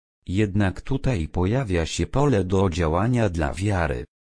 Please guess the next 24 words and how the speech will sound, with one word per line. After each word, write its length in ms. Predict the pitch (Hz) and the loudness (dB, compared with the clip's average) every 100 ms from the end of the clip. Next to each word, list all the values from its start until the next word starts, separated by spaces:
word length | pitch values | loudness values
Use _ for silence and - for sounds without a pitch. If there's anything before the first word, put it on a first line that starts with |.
| _ | _
Jezus 480 | 104 107 82 - - | 0 0 0 -2 -2
umarł 520 | 117 131 117 113 101 87 | 0 2 2 2 0 0
za 240 | 73 78 | 0 -2
grzechy 500 | 71 87 110 98 90 | -2 -2 -2 -2 0
nasze. 480 | 80 76 - 76 76 - _ _ | 0 0 -2 -4 -4 -8 _ _
Pierwszy 600 | - 139 156 107 - 80 80 | -4 0 0 -2 -4 -2 -2
Koryntów 640 | 90 85 69 69 95 - | -2 -2 -4 -4 -6 -2
rozdział 600 | 87 101 95 85 92 87 | -2 0 -2 0 0 0
piętnasty, 720 | 85 117 110 80 76 - 87 | 0 0 0 0 -2 -2 -2
werset 600 | 85 104 73 - 104 - | -2 -2 -2 -2 -4 -4
trzeci. 640 | - - 82 - 82 73 67 _ _ _ - | -6 -4 -4 -6 -8 -8 -10 _ _ _ -10
Wiarą 460 | 92 131 135 127 117 | -2 0 2 2 2
można 440 | 95 123 - 95 | 2 0 0 -2
pojąć, 800 | - 98 69 62 62 60 - - _ - | -2 -2 -2 -4 -6 -8 -12 -14 _ -12
że 220 | 78 92 | -2 0
On 340 | - 85 73 71 | 0 0 0 -2
grzechy 480 | 87 104 123 - 87 | -2 0 -2 0 0
nasze 380 | 82 78 - | 2 0 0
na 140 | 80 78 | 2 0
ciele 420 | - 120 107 98 | 0 0 2 0
swoim 560 | - - 87 85 80 80 | -2 -2 0 2 2 0
zaniósł 680 | 87 107 95 85 - 85 | 2 2 2 2 0 0
na 200 | 78 80 | 0 0
drzewo. 640 | 82 82 107 90 71 65 | -2 -2 -2 -2 -4 -8